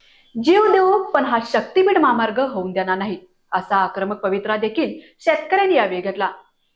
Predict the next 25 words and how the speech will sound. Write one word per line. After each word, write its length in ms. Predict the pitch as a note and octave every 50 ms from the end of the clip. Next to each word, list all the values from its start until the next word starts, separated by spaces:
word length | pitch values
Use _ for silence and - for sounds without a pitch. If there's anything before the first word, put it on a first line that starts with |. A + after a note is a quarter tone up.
| _ _
एकीकडे 400 | - D#4+ D#4+ G#4 G4+ A4 A4 A4+
शेतकरी 380 | A4 A4 F#4+ F#4+ - F#4 F#4+ F#4+
रस्त्यावरची 680 | F4 C#4+ C4 - - - - F#4 F#4+ F#4+ F#4+ F#4+ F4+
लढाई 280 | E4 D4 C#4+ C#4+ D#4+ D#4
लढत 260 | B3 G#3+ G#3+ G#3+ A3+
आहे, 360 | G#3+ G#3 G#3+ A3+ B3 B3 A#3+
तर 120 | A3 F#3
दुसरीकडे 680 | F3+ F3+ F#3 F#3 - F3 F#3 F#3 G3 G3+ A#3 C#4+ G#3+ - - - - _ _ _ _
शक्तीपीठ 520 | - - E4 D4+ - - G4+ G4+ A4 A4 G#4+
महामार्ग 440 | F#4+ F4+ E4+ E4 E4 E4 D#4+ D#4+ E4+ F4+ F#4 F4
विरोधी 300 | C#4+ C4 D4+ F#4 - E4+
नेते 300 | D#4+ C#4 A#3+ - - A3+
देखील 500 | A3+ A3 G#3 G#3 - C4+ C#4+ D4+ C4+ G#3+
विधान 320 | G#3 G3+ F#3 A#3 C#4 F4 E4+
परिषदेत 480 | - C4 A#3 A#3 A#3 A#3+ A3 A3+ C4+ C#4 - - -
आपली 420 | A3+ B3 C4+ - - E4 F4+ F#4+
लढाई 320 | E4 B3+ A3+ G#3+ A3+ D#4 D#4
लढत 260 | A#3+ F#3+ F#3 F3+ F#3
आहेत. 200 | F#3+ G3+ G3+ F#3+ - - _ _ _ _ _ _ _ _ - _
आमदार 340 | D4 E4+ F4 F4+ G4+ A4+ A#4
सतेज 340 | A4 - G#4+ - G4+ G4+ G4
पाटील 300 | G4+ G4 F#4+ F#4+ G4 G4
यांनी 260 | F4 C#4 C4 C#4 D#4
शक्तीपीठ 500 | D4+ - A3+ - - - D#4+ E4 G4 F#4+
महामार्ग 400 | F4 D#4+ D4+ C4+ C4+ C#4 C4+ B3+